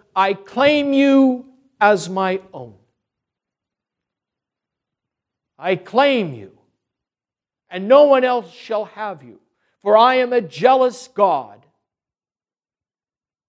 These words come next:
That's our God. A God that wants all of us. And to have all of us, we have to get rid of all our misconceptions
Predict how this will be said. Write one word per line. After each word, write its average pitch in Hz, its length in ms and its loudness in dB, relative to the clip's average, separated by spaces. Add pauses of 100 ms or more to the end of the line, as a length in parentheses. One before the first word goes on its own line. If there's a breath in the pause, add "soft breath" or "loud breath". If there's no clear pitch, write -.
(1500)
That's 175 300 -14
our 175 220 -4
God. 175 420 -14 (1200)
A 143 60 -20
God 214 360 0
that 220 120 2
wants 202 300 -2 (100)
all 196 200 -8
of 120 100 -18
us. - 340 -20 (1500)
And 147 120 -20
to 160 40 -16
have 233 300 2
all 240 240 4
of 220 80 0
us, 240 180 -2
we 226 120 -6
have 220 220 0
to 214 120 -4
get 202 220 2
rid 240 320 6
of 226 120 0
all 226 220 6
our 214 100 2
misconceptions 202 1120 -6